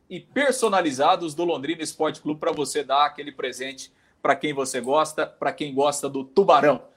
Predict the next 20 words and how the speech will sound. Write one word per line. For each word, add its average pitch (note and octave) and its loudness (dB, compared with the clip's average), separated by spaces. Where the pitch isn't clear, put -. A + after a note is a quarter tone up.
A C#3+ 0
Infinity F3 -6
Store, E3+ 2
inclusive, E3+ -4
pode E3 0
te - -6
atender E3+ -2
por F#3 -2
delivery. A#3+ -4
Se - -16
você F3 -4
não E3+ -8
quiser C#3+ 0
sair - -4
de F3+ -6
casa, G3+ 2
entre F3 -2
em D3+ -12
contato D3 2
lá D3 4